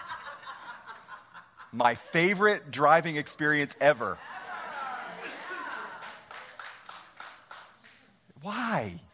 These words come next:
Why can we look at that situation and see it and understand it, but then we look at our, we, we look at co-, situations around us all the time and we don't understand the same principle is at play?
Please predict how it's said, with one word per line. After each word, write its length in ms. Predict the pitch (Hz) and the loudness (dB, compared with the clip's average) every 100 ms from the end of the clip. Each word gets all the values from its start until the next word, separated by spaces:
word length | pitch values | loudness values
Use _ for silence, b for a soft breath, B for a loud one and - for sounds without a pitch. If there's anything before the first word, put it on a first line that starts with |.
| b b b - | b b b -2
Why 360 | 156 220 294 | 6 10 10
can 220 | 294 254 | 8 -4
we 80 | 226 | -4
look 200 | 208 240 | -2 -2
at 100 | 240 | 4
that 160 | 202 160 | 4 4
situation 540 | 214 208 202 196 190 | -6 -2 -2 -2 -4
and 120 | 156 | -6
see 260 | - 220 220 | -6 -4 -2
it 80 | 202 | -2
and 120 | 170 | -2
understand 560 | 165 143 - 190 202 180 | -2 -4 -4 -2 -2 -2
it, 60 | |
but 120 | 143 147 | -4 -4
then 140 | 170 | -4
we 100 | 160 | -4
look 300 | 147 180 202 | -2 -2 0
at 80 | 190 | 4
our, 180 | 147 - B B | 4 4 B B
we, 160 | 160 165 | -4 -2
we 160 | 156 | -2
look 200 | 175 202 | 0 0
at 160 | 185 - | -2 -4
co-, 200 | 190 - | -4 -4
situations 640 | - 190 180 180 185 156 | -4 -6 -2 -2 -2 -4
around 320 | 139 147 175 | 2 2 2
us 120 | 160 127 | -2 0
all 160 | 147 | 0
the 80 | 156 | -2
time 240 | 160 160 | -4 -2
and 120 | 143 131 | -2 -6
we 100 | 123 | -6
don't 320 | 151 170 131 | -4 -4 -4
understand 520 | 151 147 - 147 139 | -6 -6 -6 -8 -6
the 80 | 127 | -6
same 260 | 147 127 | -6 -8
principle 480 | - 135 120 101 95 | -10 -12 -12 -12 -10
is 100 | 90 | -10
at 120 | - | -12
play? 200 | - - | -12 -16